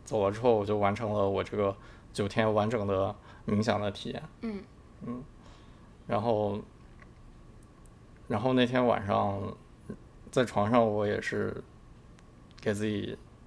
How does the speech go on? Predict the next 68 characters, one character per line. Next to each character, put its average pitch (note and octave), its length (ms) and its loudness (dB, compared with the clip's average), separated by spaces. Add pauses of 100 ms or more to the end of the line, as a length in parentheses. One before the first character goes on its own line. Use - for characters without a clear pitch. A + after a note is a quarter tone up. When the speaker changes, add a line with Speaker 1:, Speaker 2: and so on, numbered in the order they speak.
Speaker 1:
加 A#2+ 160 6
油 G#2+ 160 2
打 - 140 0
气， G2+ 440 -4 (140)
然 G2+ 100 -2
后 G2+ 240 0 (460)
就 F#3 160 4 (220)
平 C3+ 200 2
时 D#3 160 -2
的 A#2+ 120 4
晚 G#2+ 200 2
上 G#2+ 160 0
我 G#2+ 120 0
可 G#2+ 100 -6
能 G#2 100 0
会 G#2+ 320 2
想 G#2+ 240 -4
想 G#2 240 0
今 A2 160 -2
天 G#2 460 0
到 G#2+ 140 4
底 G#2 80 0
有 G2+ 120 0
什 G2 140 -6
么， F#2+ 380 -6
有 G2+ 120 -2
什 F#2+ 120 -4
么 F#2+ 80 -4
东 G#2 200 -4
西 A#2+ 140 -8
啊， A#2+ 220 -6
或 B2+ 80 -8
者 A#2+ 40 -6
什 A2 120 -12
么 A#2 80 -10
之 - 60 -10
类 B2 80 -4
的， F3 100 -10 (580)
但 A#2+ 160 2
那 B2+ 100 2
天 A#2 300 2
完 G#2+ 140 0
全 G#2 360 -2
想 G2+ 240 -2
不 A2 60 -4
了， D3 180 -4 (300)
Speaker 2:
嗯。 A3+ 180 -6
Speaker 1:
就 D#3+ 140 -2
从 C3 240 -6
头 A#2 140 0
到 A2+ 160 6
尾 G2+ 100 2 (100)
都 G#2+ 80 -6
是 G#2+ 300 -6
丧 A2 240 -6
丧 G2+ 180 -4
丧。 G#2+ 200 -8 (420)
我 A2 140 2
一 C3+ 40 6
度 F3 120 6
怀 A#2 180 0
疑 A#2 80 0
我 A2 240 0
是 A2 160 -6
抑 A2 120 -4
郁 A2 140 -2
症。 A2+ 300 -4 (240)
Speaker 2:
嗯。 G#3+ 320 -12